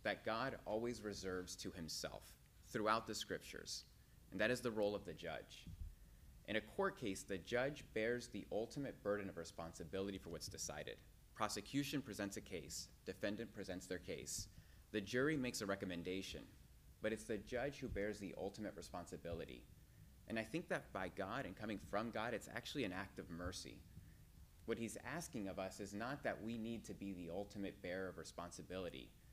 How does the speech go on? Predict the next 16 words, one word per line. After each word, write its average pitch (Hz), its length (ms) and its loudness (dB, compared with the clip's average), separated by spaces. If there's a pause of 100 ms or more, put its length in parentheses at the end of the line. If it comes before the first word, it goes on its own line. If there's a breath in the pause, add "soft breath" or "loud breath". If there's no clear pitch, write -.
(420 loud breath)
What 101 160 2
God 135 280 6
and 107 80 -2
what 85 220 -6
Christ, 120 380 2
I 90 40 -2
think, 90 180 -4
wants 95 420 0
us 110 240 2
to 98 140 -2
do 101 400 0
is - 180 2
to 95 180 -2 (120)
allow 104 260 2
him 120 220 -2
to 110 140 -4